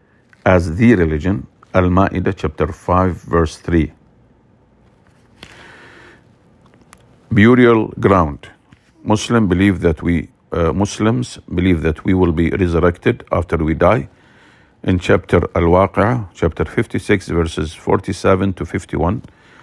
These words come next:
they used to ask mockingly, "When we are dead and reduced to dust and bones,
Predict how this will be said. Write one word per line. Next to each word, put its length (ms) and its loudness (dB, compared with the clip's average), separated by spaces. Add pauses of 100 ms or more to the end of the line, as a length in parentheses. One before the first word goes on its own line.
(280)
they 120 2
used 320 2
to 160 -6
ask 360 0
mockingly, 680 -2 (720)
"When 560 2
we 200 4
are 360 2
dead 380 0 (360)
and 220 -2
reduced 460 -2
to 80 -6
dust 320 0
and 180 0
bones, 480 -2